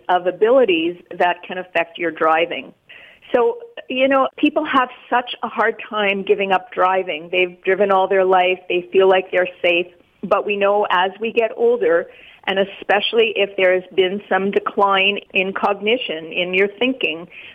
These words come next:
that different things can be affected. So one of the simple things is you get lost. You don't remember going to the grocery store or how to get home from a familiar place. Another point to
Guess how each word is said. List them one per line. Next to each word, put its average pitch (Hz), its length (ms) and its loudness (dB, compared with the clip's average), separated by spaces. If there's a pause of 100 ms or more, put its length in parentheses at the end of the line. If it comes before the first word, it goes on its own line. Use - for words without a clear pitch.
(140)
that 196 180 2
different 214 320 -2
things 196 280 -6
can 190 120 -8
be 180 140 4
affected. 175 640 -4 (340)
So 240 80 4
one 254 240 2
of 269 120 0
the 240 120 0 (140)
simple 233 300 0
things 190 420 -2 (100)
is 190 400 4
you 190 140 0
get 190 240 -2
lost. 170 400 -2 (240)
You 202 140 -4
don't 208 280 -2
remember 190 480 0
going 180 480 -2
to 185 200 4
the 185 80 0
grocery 202 600 0
store 202 320 4
or 165 140 2
how - 160 0
to 180 80 -6
get 175 160 -4
home 202 280 -6
from 185 200 -4
a 175 100 -2
familiar 180 420 2
place. 180 380 0 (540)
Another 208 360 2
point 214 480 -2
to 208 100 4